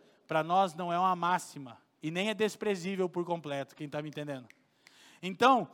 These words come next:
aí a gente vai entender que a nossa unidade não tem a ver com cultura. Timothy Keller diz algo sensacional sobre isso. Um cristão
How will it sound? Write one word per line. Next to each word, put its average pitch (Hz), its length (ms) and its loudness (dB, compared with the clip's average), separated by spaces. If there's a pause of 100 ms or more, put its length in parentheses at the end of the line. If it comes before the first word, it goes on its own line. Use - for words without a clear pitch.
(160)
aí 196 200 4
a 254 40 0
gente 226 200 -4
vai 220 140 0
entender 202 300 -2
que 208 80 -2
a 196 40 4
nossa 226 300 2
unidade 202 640 0
não 196 140 -6
tem 208 160 -4
a 214 60 0
ver 208 160 -4
com 208 140 -10
cultura. 185 560 -2 (300)
Timothy 254 320 0
Keller 247 320 2
diz 196 240 -2
algo 226 240 8
sensacional 220 640 -2
sobre 180 280 -2
isso. - 300 -6 (640)
Um 233 120 -4
cristão 262 720 6